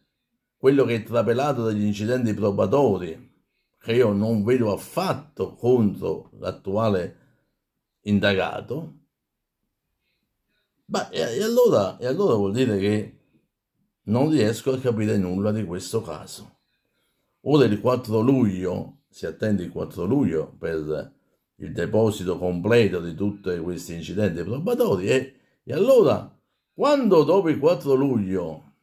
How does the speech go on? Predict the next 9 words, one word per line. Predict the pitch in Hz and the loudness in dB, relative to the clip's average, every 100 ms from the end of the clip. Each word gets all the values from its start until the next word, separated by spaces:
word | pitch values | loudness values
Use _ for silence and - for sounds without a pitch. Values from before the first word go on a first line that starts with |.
| _ | _
emergerà, | 101 101 98 90 104 147 117 | -2 0 0 0 0 0 -2
secondo, | 104 98 131 147 117 104 95 - _ _ _ _ _ _ _ _ _ _ _ _ _ _ _ | -2 0 2 2 4 2 0 -8 _ _ _ _ _ _ _ _ _ _ _ _ _ _ _
secondo | 92 98 156 143 120 | 0 2 4 4 6
me, | 139 160 123 110 - _ _ _ _ _ _ _ _ _ _ _ _ _ _ _ _ _ _ _ | 6 4 2 -4 -16 _ _ _ _ _ _ _ _ _ _ _ _ _ _ _ _ _ _ _
qualcosa | 104 101 135 147 120 | -4 0 2 4 4
di | 104 | 0
clamoroso, | 104 107 110 135 175 110 95 80 | 2 2 4 4 4 2 -2 -8
per | 85 - | -8 -6
cui | 135 139 110 104 | -2 2 2 -2